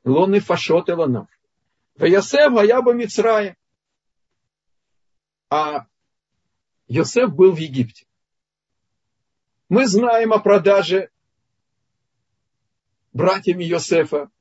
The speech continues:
в рабство в книге Берешит. Отвечает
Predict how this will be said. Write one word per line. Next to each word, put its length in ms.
в 80
рабство 600
в 20
книге 320
Берешит. 540
Отвечает 680